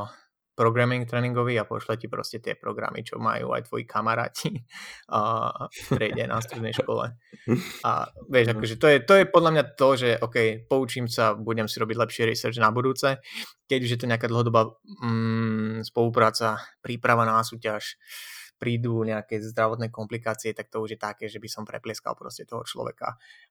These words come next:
Speaker 1: a toho trenéra teda.
Speaker 2: Mhm,
Speaker 1: Hej, takže
Speaker 2: mhm.
Speaker 1: ty si, ty si jednu vec spomínal, a len tak medzi, medzi, medzi rečou, jak si vlastne hovoril o tom Instagram versus realita,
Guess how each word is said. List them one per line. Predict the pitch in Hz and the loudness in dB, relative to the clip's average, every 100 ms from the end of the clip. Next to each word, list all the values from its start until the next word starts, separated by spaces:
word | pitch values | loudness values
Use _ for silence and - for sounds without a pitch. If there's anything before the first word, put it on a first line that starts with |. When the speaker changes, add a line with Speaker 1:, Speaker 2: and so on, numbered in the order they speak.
| _ - | _ -2
Speaker 1:
a | 107 107 110 110 | 0 2 2 0
toho | 117 113 117 | -2 -4 -2
trenéra | 117 - - - _ _ | -6 -8 -12 -16 _ _
teda. | - - 117 _ - | -12 -10 -12 _ -8
Speaker 2:
Mhm, | 110 107 | -6 -4
Speaker 1:
Hej, | 110 113 - | -6 -8 -8
takže | 110 110 | -6 -6
Speaker 2:
mhm. | 104 _ _ _ - _ - - | -8 _ _ _ -20 _ -10 -4
Speaker 1:
ty | 160 | 0
si, | 156 165 | 2 2
ty | 151 | 0
si | 147 | 0
jednu | 127 139 | 0 2
vec | 123 117 | 0 0
spomínal, | - 117 123 139 - _ - - - | -6 -4 -2 -2 -4 _ -20 -18 0
a | 117 110 110 107 | 4 6 6 4
len | 110 - 113 | -2 -6 -4
tak | 117 113 | -2 0
medzi, | 113 117 113 | -2 -2 -2
medzi, | 113 113 117 | -2 -2 -2
medzi | 117 113 120 | -2 -2 -2
rečou, | 113 120 | -2 -2
jak | 120 | -4
si | 120 | -2
vlastne | 123 - | -4 -2
hovoril | 117 117 117 | -2 0 0
o | |
tom | 117 113 | -2 -6
Instagram | 117 117 113 | -4 -2 0
versus | 117 117 113 | 0 0 -2
realita, | 110 117 120 135 | 0 0 0 -4